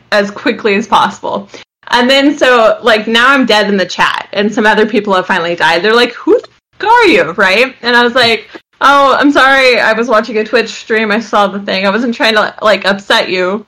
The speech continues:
you know, but I can leave after this." And they're like, "Uh, but I said sorry, right?" And so what was interesting is then they're like, I, I did log out, and I he-, was still listening to the Twitch to kinda, like, get some,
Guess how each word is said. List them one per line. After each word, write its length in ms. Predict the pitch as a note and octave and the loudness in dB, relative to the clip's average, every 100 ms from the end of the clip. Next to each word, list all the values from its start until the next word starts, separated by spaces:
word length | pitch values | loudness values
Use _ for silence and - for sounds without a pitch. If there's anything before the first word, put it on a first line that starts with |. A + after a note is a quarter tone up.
| - | -6
you 100 | B3+ | -4
know, 380 | F3 E3+ F#3 - - | -2 -2 -4 -4 0
but 100 | C#4 | 2
I 120 | C#4 | 2
can 140 | F4 | 0
leave 180 | B3 G#3+ | 0 2
after 320 | F#3+ - - | 2 0 -4
this." 340 | F3+ F#3 G3 G3+ | -2 0 0 -2
And 100 | A#3 | -2
they're 80 | B3+ | 0
like, 240 | B3 B3+ _ _ _ _ _ | -2 -4 _ _ _ _ _
"Uh, 420 | A#3 G#3+ - G#3 G#3+ | 2 2 2 0 2
but 120 | C4 | 2
I 100 | A#3+ | 2
said 180 | - F4+ | 0 -2
sorry, 320 | - E4 E3 G3 | 0 0 0 2
right?" 340 | G3 A#3 - C4 | 2 0 -4 -4
And 200 | C4 B3+ | -2 2
so 320 | B3+ A#3 A3+ - _ _ _ - | 2 2 -4 -10 _ _ _ -4
what 160 | A#3+ A#3+ | 0 0
was 140 | A#3+ | 0
interesting 760 | B3 F#4 F4+ D#4+ - A3 G#3 G3+ | -2 -2 -2 -2 -2 -4 -4 0
is 360 | G#3+ G#3 G3+ G3+ - - _ | 2 2 -2 -8 -20 -20 _
then 880 | G3+ G#3 C#4 D#4 G#3 G3+ A#3 - A#3 | -2 0 2 2 0 0 -2 -2 0
they're 160 | A#3+ | 2
like, 400 | A#3+ A3+ G#3+ G3+ - - - | 4 4 2 -2 -10 -14 -4
I, 200 | A#3+ A3+ - | 0 0 0
I 120 | A3+ | 0
did 260 | G3+ C4+ E4 | 2 0 2
log 240 | F#3 F3+ | 0 2
out, 300 | F3 F3 G3+ - _ _ | 2 2 0 -6 _ _
and 120 | A#3+ | 0
I 80 | A3+ | 0
he-, 260 | A#3+ C4 A3+ | 0 -2 -2
was 140 | G#3+ | -4
still 200 | G#3 C4+ | 0 2
listening 360 | C4 C4+ A#3+ A3 | 2 0 -2 -4
to 120 | A3+ | -4
the 100 | F#3+ | -8
Twitch 460 | F#3+ C#4+ C4+ - - | -2 0 0 -2 -4
to 80 | - | -2
kinda, 300 | C#4 A#3+ A3 | 0 2 2
like, 280 | A3 F3 - - _ _ | 2 0 -6 -20 _ _
get 200 | - A#3+ | 0 0
some, 280 | B3 G#3 G#3 | 0 -2 -2